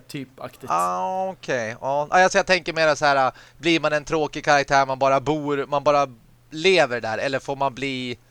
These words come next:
Speaker 2: eller kan man göra lite vad man vill i den världen när man ändå kommer dit, liksom?
Speaker 1: Alltså, du är ju dig själv, så vad du gör, det är upp till dig. Alltså,
Speaker 2: Ah, okej.
Speaker 1: men,
Speaker 2: Ja,
Speaker 1: men
Speaker 2: ja.
Speaker 1: det är ju du också, så du är ju en tråkig karaktär.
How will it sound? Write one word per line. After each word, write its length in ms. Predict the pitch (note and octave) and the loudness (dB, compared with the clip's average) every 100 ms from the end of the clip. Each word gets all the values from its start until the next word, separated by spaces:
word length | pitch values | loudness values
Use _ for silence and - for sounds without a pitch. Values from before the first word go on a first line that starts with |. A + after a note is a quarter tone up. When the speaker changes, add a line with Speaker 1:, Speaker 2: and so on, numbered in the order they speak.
| _ _ _ _ _ _ _ _ _ | _ _ _ _ _ _ _ _ _
Speaker 2:
eller 160 | D3+ D3 | -2 0
kan 160 | D3 | 0
man 120 | D3 | 2
göra 160 | D3 C#3+ | 2 2
lite 200 | C#3+ D3 | 0 0
vad 140 | C#3+ | 0
man 140 | C#3 C#3+ | 0 -2
vill 300 | G3+ E3 B2 | -4 -4 -6
i 40 | |
den 160 | A#2 A2+ | -6 -2
världen 300 | A2 G#2+ G#2+ | -2 -2 -6
när 80 | G#2+ | -8
man 140 | G#2+ | -8
ändå 180 | G#2 G2+ | -10 -12
kommer 240 | A2+ G#2+ | -12 -12
dit, 260 | G#2 G2 - | -12 -14 -16
liksom? 240 | G2 - | -18 -6
Speaker 1:
Alltså, 200 | C#3+ F3+ | -4 -4
du 240 | C#3 F3+ A3 | -2 -2 2
är 40 | |
ju 140 | F3 | 4
dig 120 | D3+ C#3 | 4 4
själv, 380 | G3+ A3 C3 | 6 6 6
så 200 | A#2+ D3+ | -4 -8
vad 140 | D3 C#3 | -6 -2
du 180 | G3+ G3+ | -2 0
gör, 120 | D3 | 0
det 80 | F3 | 2
är 80 | |
upp 120 | F3 - | 0 0
till 120 | D#3 | 0
dig. 240 | F#3+ F3 | 2 4
Alltså, 220 | D#3 D#3 F#3+ | 2 2 6
Speaker 2:
Ah, 140 | B3+ | 6
okej. 200 | G#4+ G#3 | 6 2
Speaker 1:
men, 140 | E3 | 2
Speaker 2:
Ja, 200 | D3 F3+ F#3 | 2 2 4
Speaker 1:
men 120 | F3+ | 4
Speaker 2:
ja. 60 | |
Speaker 1:
det 80 | F3 | 8
är 100 | A#3 | 10
ju 160 | G#3+ E3+ | 8 6
du 240 | F#3 A#3 | 2 4
också, 260 | D3+ - D#3 | 2 0 -4
så 100 | D3 | -2
du 160 | D#3 G#3+ | 6 8
är 60 | |
ju 100 | D#3+ | 8
en 120 | C#3+ | 4
tråkig 340 | C3 C#3+ - C3+ | -2 -6 -6 -6
karaktär. 400 | C#3 C#3 E3+ | -6 0 0